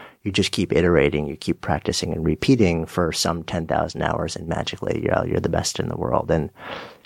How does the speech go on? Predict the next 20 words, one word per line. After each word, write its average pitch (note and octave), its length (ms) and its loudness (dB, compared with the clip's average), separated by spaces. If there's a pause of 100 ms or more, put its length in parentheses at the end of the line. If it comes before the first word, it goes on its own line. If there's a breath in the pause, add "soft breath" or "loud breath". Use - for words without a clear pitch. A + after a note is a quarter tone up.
you A2 80 0
know, G#2+ 40 4
we'll B2 160 2
deconstruct A#2+ 600 2
some F#2+ 220 2
of F2+ 60 0
the, E2+ 240 2
<laughs> - 300 -6
the G#2+ 80 0
fallacies F2 800 0
there. D#2+ 340 0 (380 loud breath)
But, A2 260 4
you A2+ 80 0
know, A2 160 6
I A2 80 4
think B2+ 240 -2
one A2+ 240 4
of G#2+ 80 4
the, G2 200 2
the, F#2+ 160 0